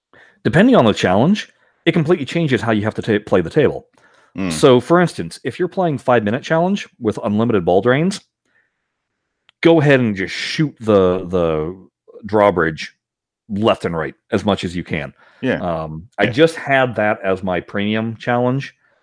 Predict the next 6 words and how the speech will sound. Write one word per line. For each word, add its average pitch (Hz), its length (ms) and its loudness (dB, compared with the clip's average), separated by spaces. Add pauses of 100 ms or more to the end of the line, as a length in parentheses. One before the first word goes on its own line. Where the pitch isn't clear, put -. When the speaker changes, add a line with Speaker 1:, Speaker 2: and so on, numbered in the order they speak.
(180)
Speaker 1:
and 87 480 -2 (1000)
it's 113 300 2 (140)
insanely 110 880 -2
hard 90 240 0
to 85 60 -16
get 90 200 0